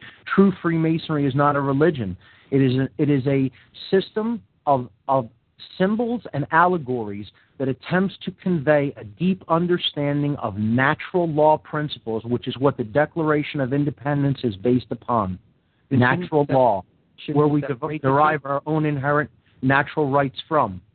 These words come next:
Speaker 1: As
Speaker 2: I mean,
Speaker 1: being
Speaker 2: shouldn't, shouldn't we separate the two? I mean, why fly under a flag that's already corrupt and known to be corrupt? I mean, there should be a different category for this
Speaker 1: Well,
Speaker 2: pure
Speaker 1: well, well, sh-, should, should we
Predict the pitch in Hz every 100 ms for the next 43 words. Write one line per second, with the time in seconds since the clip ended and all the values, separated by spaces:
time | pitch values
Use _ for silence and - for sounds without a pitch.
0 | _ _ 135 135 135 139 156 160 - _
1 | _ _ - - 165 165 143 156 156 160
2 | 170 160 - 156 170 143 120 117 135 -
3 | 143 139 139 131 123 113 - 135 135 123
4 | 107 110 - 117 117 110 - 110 117 120
5 | - 107 110 127 127 110 101 - 107 147
6 | - _ _ _ - 117 123 120 123 127
7 | 110 104 143 175 - 147 104 98 - -
8 | _ _ _ - 127 113 101 104 104 101
9 | 104 107 110 104 101 101 - _ - 175
10 | - 165 160 165 165 - - _ - -
11 | 180 - - 180 160 165